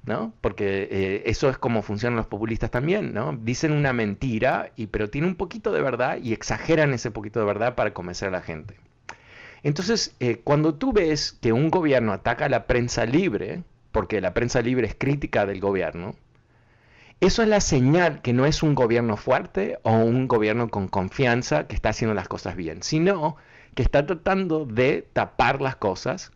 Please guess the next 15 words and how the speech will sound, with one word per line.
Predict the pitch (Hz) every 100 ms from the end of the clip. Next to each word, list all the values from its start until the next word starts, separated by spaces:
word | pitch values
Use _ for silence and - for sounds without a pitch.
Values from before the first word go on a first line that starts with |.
| _
está | - - 127 -
tratando | 113 127 143
de | 135 101
crear | 110 110
un | 101 101
clima | - 170 180 113 120 -
donde | 110 104 101 98 104
los, | 104 98 98 - _ -
ah, | 95
periodistas | 110 107 131 - 170
se | - 123
autocensuran | 120 143 147 180 - 123 110 180 160 85 107 127 - - - -
y | 131
no | 127 135 135
critican | 135 117 123 - 92 123